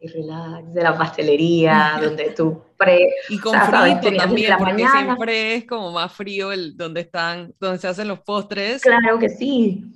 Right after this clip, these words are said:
Speaker 2: <laughs>
Speaker 1: Entonces, eh, todo, todo, llegabas, preparabas las cosas y ya, bueno, cuando te pedían los postres era como relajado, no era como acá de, "No, sale el plato rápido, esto y lo otro". O sea, era una cosa totalmente diferente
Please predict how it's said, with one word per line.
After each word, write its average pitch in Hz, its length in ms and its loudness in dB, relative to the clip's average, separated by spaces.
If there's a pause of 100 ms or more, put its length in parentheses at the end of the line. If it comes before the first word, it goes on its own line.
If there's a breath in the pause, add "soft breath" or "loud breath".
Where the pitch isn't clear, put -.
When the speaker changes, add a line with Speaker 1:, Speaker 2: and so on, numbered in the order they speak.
Speaker 2:
<laughs> 220 460 -8
Speaker 1:
Entonces, 220 560 0 (120)
eh, 214 480 0
todo, 262 300 6 (160)
todo, 262 320 0
llegabas, 269 640 2
preparabas 214 460 0
las 233 180 -2
cosas 240 760 2
y 220 180 -4
ya, 214 140 2
bueno, 220 260 0
cuando 185 240 -2
te 196 80 -4
pedían 202 260 -4
los 254 100 -2
postres 226 300 -6
era 240 120 2
como 240 140 0
relajado, 180 320 2
no 185 100 2
era 202 120 -4
como 180 180 -2
acá 170 200 -4
de, 170 80 -4 (180 loud breath)
"No, 294 140 2
sale 233 200 4
el 208 60 2
plato 196 220 2
rápido, 196 380 2 (240 loud breath)
esto 262 220 2
y - 20 6
lo 233 140 4
otro". 202 220 0 (320)
O - 40 -20
sea, 196 180 2
era 190 120 4
una 208 180 0
cosa 226 420 -4
totalmente 208 600 0
diferente 185 840 0